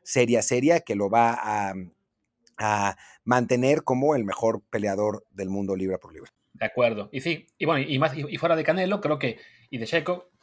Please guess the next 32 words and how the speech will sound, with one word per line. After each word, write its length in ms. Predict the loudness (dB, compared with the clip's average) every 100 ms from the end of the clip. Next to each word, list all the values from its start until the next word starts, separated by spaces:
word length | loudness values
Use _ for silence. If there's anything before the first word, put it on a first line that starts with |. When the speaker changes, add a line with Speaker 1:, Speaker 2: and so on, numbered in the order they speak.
| -10
Speaker 2:
ya 240 | 2 4
no 140 | 4 4
queda 200 | 2 2
mucho 260 | 0 -2
más 200 | 0 0
de 120 | 0 0
qué 80 |
hablar 220 | 4 4 4
de 60 |
mexicanos, 540 | 0 0 2 2 0 -4
porque 160 | -4
bueno, 180 | -4 -4
están 240 | -4 0 0
los 80 | 2
del 80 |
béisbol, 340 | 2 2 2 2
de 60 |
Grandes 180 | 0 -2
Ligas, 240 | -2 0 -2
creo 140 | -6
que 80 | -6
Julio 240 | -4 -4
Urías 280 | -2 0 -2
y 20 | -4
José 160 | -12
Urquidi 400 | -8 -4 -2 -4 _ _
son 240 | -8 -4
ahí 100 | -4
los 140 | -6
principales 320 | -6 -4 -4 -6
exponentes. 560 | -6 -4 -2 -2 -4 _ _ _ _ _
No, 600 | -8 -4 0 2 2 0